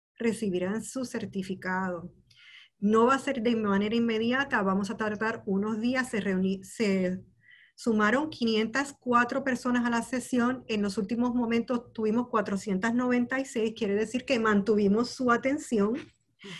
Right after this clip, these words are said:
Está súper chévere, estamos bien contentas. Eh, Ivonne y yo y José Manuel Ramos, que ha sido nuestro asesor técnico. Así que, pues, eh, vamos a hacer muchos certificados.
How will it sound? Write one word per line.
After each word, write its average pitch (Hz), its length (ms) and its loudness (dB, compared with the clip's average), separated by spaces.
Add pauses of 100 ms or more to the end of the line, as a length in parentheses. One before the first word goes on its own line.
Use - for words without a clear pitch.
(280)
Está 202 240 -8
súper 254 420 0
chévere, 240 360 4
estamos 240 340 0
bien 214 260 2
contentas. 233 840 -2 (480)
Eh, 185 560 -2 (160)
Ivonne 202 420 6
y 240 80 4
yo 233 380 4
y 233 140 2
José 196 280 0
Manuel 190 300 2
Ramos, 226 340 0
que 196 180 0
ha 185 80 2
sido 208 240 -2
nuestro 214 360 -2
asesor 196 440 -2
técnico. 196 640 -2 (640)
Así 202 560 2
que, 226 580 4 (540)
pues, 214 400 4
eh, 214 320 4
vamos 196 340 2
a 269 40 2
hacer 247 180 0
muchos 233 380 0
certificados. 190 880 -8